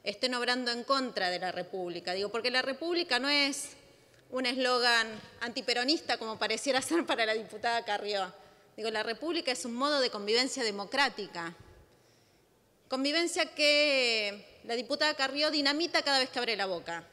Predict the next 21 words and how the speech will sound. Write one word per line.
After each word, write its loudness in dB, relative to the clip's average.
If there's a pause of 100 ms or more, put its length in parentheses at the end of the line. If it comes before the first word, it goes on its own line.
(1200)
Y -8
digo 2
esto 0
porque -6
quiero 4
citar -2
algunas 0
cuestiones -2
que -4
planteó 0
la -2
diputada 0
Carrió, 0
siempre 2 (720)
en -6
un -2
estudio 2
de 0
televisión, -4
por -6
supuesto, -6